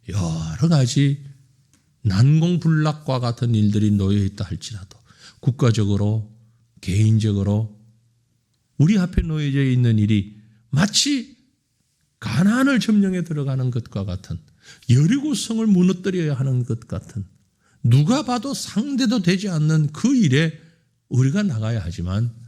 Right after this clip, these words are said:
우리를 인도하시는 분은 여호와 하나님이십니다. 우리의 대장은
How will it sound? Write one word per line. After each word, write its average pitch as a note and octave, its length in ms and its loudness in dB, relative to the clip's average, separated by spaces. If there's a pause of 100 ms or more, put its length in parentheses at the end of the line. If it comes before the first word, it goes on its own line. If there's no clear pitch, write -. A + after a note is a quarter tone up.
(580)
우리를 A#2 380 2
인도하시는 F#2 800 -2
분은 A2 360 2 (760)
여호와 F#2+ 460 0 (300)
하나님이십니다. - 1160 -6 (520)
우리의 C3+ 300 2
대장은 D3+ 600 2